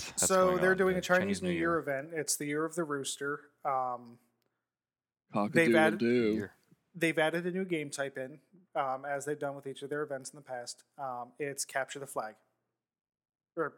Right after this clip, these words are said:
Speaker 2: uh, I'm sorry,
Speaker 1: That's
Speaker 2: Capture the
Speaker 1: awesome.
Speaker 2: Rooster.
Speaker 1: Right,
Speaker 2: Um,
Speaker 1: right,
Speaker 3: Even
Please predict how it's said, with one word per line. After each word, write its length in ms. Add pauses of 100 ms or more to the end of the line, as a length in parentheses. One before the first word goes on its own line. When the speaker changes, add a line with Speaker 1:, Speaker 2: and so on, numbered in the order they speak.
(280)
Speaker 2:
uh, 100 (140)
I'm 120
sorry, 260
Speaker 1:
That's 100
Speaker 2:
Capture 260
the 80
Speaker 1:
awesome. 40
Speaker 2:
Rooster. 400 (1400)
Speaker 1:
Right, 300 (100)
Speaker 2:
Um, 140
Speaker 1:
right, 120
Speaker 3:
Even 180